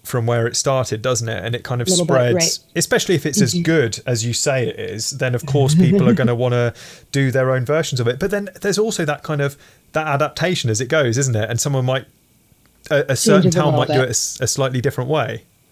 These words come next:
Speaker 2: Right, right.
Speaker 1: So in terms of your business, what's, what's kind of next for you? Like, what's your, what's your,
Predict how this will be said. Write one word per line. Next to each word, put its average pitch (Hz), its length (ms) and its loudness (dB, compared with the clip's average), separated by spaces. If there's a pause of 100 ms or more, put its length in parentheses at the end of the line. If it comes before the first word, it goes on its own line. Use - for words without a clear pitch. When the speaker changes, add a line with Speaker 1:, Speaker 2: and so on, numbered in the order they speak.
(220)
Speaker 2:
Right, 175 600 0
right. 147 380 -6 (1500)
Speaker 1:
So 170 440 0 (680)
in 175 140 0
terms 220 540 -2
of 175 560 -2
your 151 640 2
business, 165 380 -4
what's, - 420 -6
what's 185 180 -4
kind 190 160 -4
of 147 80 0
next 165 400 -2
for - 80 -6
you? 139 240 2
Like, 123 180 0
what's 151 280 -2
your, 151 140 -2 (100)
what's 170 200 -4
your, 156 300 2